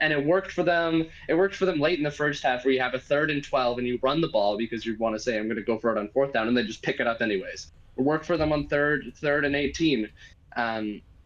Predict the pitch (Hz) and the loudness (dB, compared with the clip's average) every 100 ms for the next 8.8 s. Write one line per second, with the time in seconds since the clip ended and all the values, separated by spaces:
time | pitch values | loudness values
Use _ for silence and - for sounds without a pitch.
0 | - 147 139 127 131 131 131 143 139 135 | -14 -2 2 4 4 2 -2 0 0 0
1 | 139 131 139 123 117 110 - 107 131 127 | -2 -2 -2 0 -2 -4 -6 -6 -4 -6
2 | - 127 127 123 120 127 131 135 123 131 | -2 -2 0 0 0 0 0 0 0 -2
3 | 131 131 123 127 131 123 - - - 135 | 0 0 0 -2 -2 -4 -8 -16 -6 -4
4 | 127 123 - - - - - _ - 135 | 0 -2 -4 -14 -20 -20 -20 _ -4 -2
5 | 95 98 - 170 147 175 180 147 - - | -2 -6 -4 -4 0 -2 -2 -6 -12 -14
6 | - - - - 156 165 165 185 165 160 | -20 -20 -20 -6 -2 2 2 4 2 0
7 | 156 - 135 127 123 117 113 117 110 110 | -2 -2 -2 -2 -2 -2 -2 -2 -4 -2
8 | 113 110 107 107 120 98 95 | -2 -2 -2 -4 -2 0 0